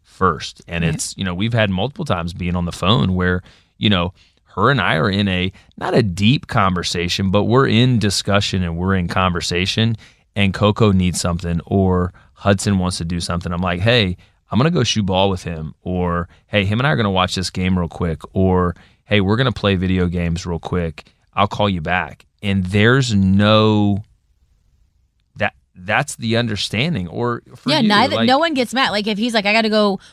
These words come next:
Speaker 2: watch a game," I'm like, "All right, you guys have a good time." No one gets mad. No one's anything. Or if I'm like, "Hey, I, I'm gonna go do this with Coco," he's like, "Okay, cool. Talk to you in a little bit." Like, no one, we're not here. I think here's a big difference too. Neither of us are competing. A-,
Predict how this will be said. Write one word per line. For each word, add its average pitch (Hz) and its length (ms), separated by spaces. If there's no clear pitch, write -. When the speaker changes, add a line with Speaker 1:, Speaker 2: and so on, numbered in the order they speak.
Speaker 2:
watch 196 160
a 208 40
game," 214 120
I'm 180 60
like, - 80
"All 226 80
right, 233 100
you 214 80
guys 226 120
have 214 100
a 208 40
good 196 120
time." 180 240
No 214 200
one 247 160
gets 233 180
mad. 202 300
No 190 160
one's 190 320
anything. 185 360
Or 160 60
if 165 100
I'm 180 120
like, 170 160
"Hey, 190 180
I, 175 60
I'm 196 160
gonna 190 240
go 180 480
do 180 100
this 190 160
with 165 120
Coco," 208 320
he's 190 120
like, 196 100
"Okay, - 180
cool. 349 240
Talk 185 180
to - 60
you 240 40
in 233 60
a 233 40
little 262 140
bit." 320 180
Like, 208 220
no 226 360
one, 247 440
we're 254 160
not 254 240
here. 269 220
I 247 100
think 285 160
here's 262 160
a 220 40
big 196 120
difference 180 240
too. 220 140
Neither 208 680
of 285 120
us 202 440
are 180 100
competing. 196 920
A-, - 80